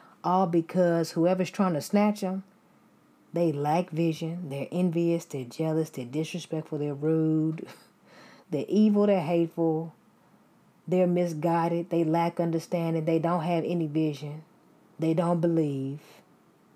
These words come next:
they don't want you to supersede them, they don't believe that God gave you such great of an aim,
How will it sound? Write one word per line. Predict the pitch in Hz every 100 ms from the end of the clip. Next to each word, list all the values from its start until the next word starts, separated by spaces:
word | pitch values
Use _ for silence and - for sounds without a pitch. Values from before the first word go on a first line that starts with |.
| _ _ _ _ _
they | 160
don't | 170 180
want | 175 175 170
you | 180
to | 160 - 185 175
supersede | - - 190 170 156 - 180 180 -
them, | 160 147 135 147 156 - _ _ _ _ _ _ _ _ _
they | -
don't | 170 170
believe | 170 170 175 175 160
that | 160 156 151 - - 147
God | 160 160 165
gave | 147 165
you | 160
such | 160 185 170 - -
great | 175 170
of | 160
an | 160
aim, | - 196 185 156 143